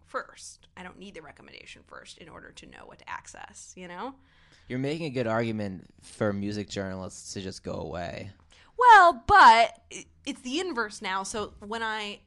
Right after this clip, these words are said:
Speaker 1: I think the best, the best criticism or the best journalism, I just had a conversation with someone about this the other day, um, is, like, teaches me something about it that I didn't know. So I'm not necessarily looking to a critic to tell me what's good or not. Like,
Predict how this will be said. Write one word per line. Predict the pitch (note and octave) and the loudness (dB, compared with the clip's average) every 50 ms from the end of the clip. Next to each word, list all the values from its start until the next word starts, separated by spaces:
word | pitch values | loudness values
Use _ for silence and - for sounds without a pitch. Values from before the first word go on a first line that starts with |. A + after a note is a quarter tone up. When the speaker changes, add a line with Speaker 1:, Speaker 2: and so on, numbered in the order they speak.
| _ | _
Speaker 1:
I | A3 B3+ D#4+ | -8 -6 -6
think | - E4 D4 - | -8 -12 -18 -18
the | A3 G3+ | -20 -16
best, | - G#3 F#3 F3 F#3+ - - - - - - - _ _ _ _ - _ _ | -12 -10 -10 -10 -10 -12 -16 -18 -18 -18 -20 -20 _ _ _ _ -20 _ _
the | G#3+ | -20
best | G#3 - A#3 G#3 G#3+ G#3+ - - - - - _ _ - | -12 -8 -8 -8 -8 -10 -16 -18 -20 -20 -20 _ _ -14
criticism | - B3 A3 A3+ G#3 G3+ G3 G3 G3 F#3 | -12 -10 -10 -10 -10 -12 -12 -12 -12 -12
or | F#3+ | -10
the | F#3 | -6
best | F#3+ G3 F#3+ - | -6 -6 -6 -6
journalism, | - G3 G3 G3 F#3 F#3 E3 | -10 -10 -10 -10 -10 -10 -12
I | F3 | -12
just | F3+ - - G3 F#3 - | -10 -10 -12 -10 -10 -10
had | G3 E3+ | -10 -10
a | E3 | -12
conversation | D#3+ F3 E3+ D#3+ E3 E3 F3 E3+ E3+ E3+ E3+ | -12 -14 -16 -16 -16 -18 -18 -18 -18 -18 -20
with | E3+ E3+ | -20 -18
someone | - E3+ E3+ E3+ E3 | -16 -16 -14 -14 -14
about | D3 E3+ E3+ | -14 -14 -14
this | - F3 E3 F3+ F3+ - - - - - | -14 -16 -16 -14 -14 -14 -14 -16 -16 -16
the | F#3+ F3+ E3+ | -16 -14 -12
other | E3 E3+ E3 | -12 -12 -10
day, | D#3+ E3 E3+ F3 E3+ - - | -8 -8 -8 -8 -8 -10 -10
um, | - F3+ F#3+ F#3 E3+ - - - E3+ - _ _ _ _ _ _ _ _ _ _ _ _ _ - - _ _ _ - | -8 -8 -6 -6 -8 -12 -16 -20 -20 -20 _ _ _ _ _ _ _ _ _ _ _ _ _ -20 -20 _ _ _ -8
is, | G#3+ G3+ F#3+ - - - _ _ - | -8 -6 -6 -6 -8 -10 _ _ -8
like, | - F3 - - - - - - - _ _ _ _ _ _ _ _ _ | -8 -8 -8 -12 -20 -20 -20 -20 -20 _ _ _ _ _ _ _ _ _
teaches | - - A#3+ A3+ A#3+ B3+ B3+ | -16 -14 -14 -12 -12 -12 -12
me | C#4+ D4+ | -12 -14
something | C#4 E4 D#4+ E4 - F4 E4+ E4+ | -12 -14 -14 -14 -14 -18 -16 -16
about | D#4 C4 C4 A#3+ B3+ C#4 | -12 -8 -6 -6 -6 -6
it | C#4+ C#4 | -8 -12
that | - F#3 | -12 -14
I | F#3 F#3+ | -14 -16
didn't | D#3+ E3 E3+ F#3 F#3 - - | -16 -18 -20 -20 -20 -20 -20
know. | E3+ D#3+ E3 F3 G3 A#3+ C#4 D#4+ - _ _ _ _ - - _ - | -18 -16 -14 -14 -14 -14 -14 -16 -20 _ _ _ _ -20 -20 _ -8
So | - C4 | -8 -6
I'm | B3+ C#4+ | -4 -2
not | D#4 D#4 - C4 | -2 -2 -2 -4
necessarily | B3 A#3 - - A#3+ A#3 A#3 A3+ G3+ | -6 -8 -6 -6 -4 -2 -2 -2 -4
looking | F#3+ F#3 F#3 F3+ - G3 G3 F#3 | -4 -4 -6 -6 -8 -10 -12 -10
to | - F#3+ | -10 -12
a | F#3+ | -12
critic | - - G3+ G3 G3 - | -10 -10 -10 -10 -10 -12
to | - E3+ | -16 -14
tell | F#3 F#3+ F#3 | -12 -12 -12
me | F#3+ F3 | -10 -10
what's | - F#3 F#3 - | -10 -10 -10 -12
good | - - F3+ - | -14 -14 -10 -10
or | F#3 F#3+ | -8 -6
not. | A#3 C4 C#4 D4 - - | -2 0 0 0 0 -2
Like, | F3 D#3+ E3 | -4 -8 -8